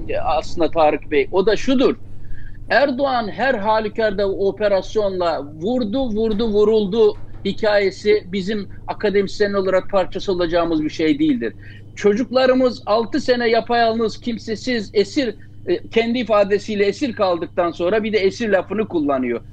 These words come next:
Sanki karşısında düzenli bir ordu varmış gibi. Ama, e, orada onların bir tanesinin bile burnu kanamadan geri gelse bile,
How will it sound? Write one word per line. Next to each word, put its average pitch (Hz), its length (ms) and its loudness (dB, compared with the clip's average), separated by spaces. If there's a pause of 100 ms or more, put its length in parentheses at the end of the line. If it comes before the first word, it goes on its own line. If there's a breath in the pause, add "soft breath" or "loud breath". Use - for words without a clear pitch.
Sanki 196 380 -4
karşısında 180 540 -2
düzenli 170 400 0
bir 165 80 0
ordu 156 300 2
varmış 127 420 0
gibi. 165 340 -2 (880 loud breath)
Ama, 247 420 2 (100)
e, 180 300 0
orada 233 420 2
onların 254 540 0
bir 302 260 2
tanesinin 240 600 -2
bile 220 240 0
burnu 220 280 -2
kanamadan 214 640 0
geri 208 220 2
gelse 185 480 0
bile, 175 300 -2